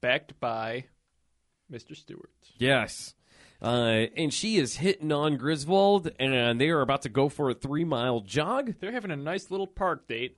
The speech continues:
Speaker 1: until Snipes' thugs attack her.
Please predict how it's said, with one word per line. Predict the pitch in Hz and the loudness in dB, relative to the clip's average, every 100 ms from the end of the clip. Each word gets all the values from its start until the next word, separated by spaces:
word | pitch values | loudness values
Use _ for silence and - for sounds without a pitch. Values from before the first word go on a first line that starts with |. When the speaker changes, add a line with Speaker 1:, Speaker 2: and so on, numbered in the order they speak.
| - | -8
Speaker 1:
until | 151 160 - 254 214 156 190 - _ _ _ _ _ _ _ _ _ _ _ | -6 -6 -6 0 2 2 0 -6 _ _ _ _ _ _ _ _ _ _ _
Snipes' | - 147 147 - 175 170 165 - _ - | -6 -4 -4 -4 -6 -6 -10 -16 _ -8
thugs | 127 127 147 | -6 -6 -12
attack | 147 - - | -8 -8 -8
her. | 101 | -12